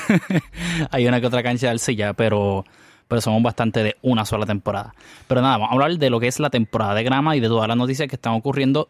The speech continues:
durante estas últimas semanas de los eventos. Tenemos varios torneos que comenzaron y, y una de las personas que se han destacado, ¿verdad?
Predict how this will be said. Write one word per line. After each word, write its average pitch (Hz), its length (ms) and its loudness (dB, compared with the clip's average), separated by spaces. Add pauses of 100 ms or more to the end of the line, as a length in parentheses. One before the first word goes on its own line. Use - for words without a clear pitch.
durante 110 840 -2
estas 120 240 -4
últimas 120 640 0
semanas 123 400 2
de 117 320 2
los 120 140 -2
eventos. 185 480 0 (480)
Tenemos 147 360 2
varios 131 460 -2
torneos 208 260 0
que 208 100 -4
comenzaron 202 760 0
y, 107 720 0 (140)
y 123 100 2
una 120 140 4
de 170 60 2
las 214 80 0
personas 226 360 -2
que 127 120 -2
se 120 100 -2
han 110 80 2
destacado, 160 420 0
¿verdad? 117 300 0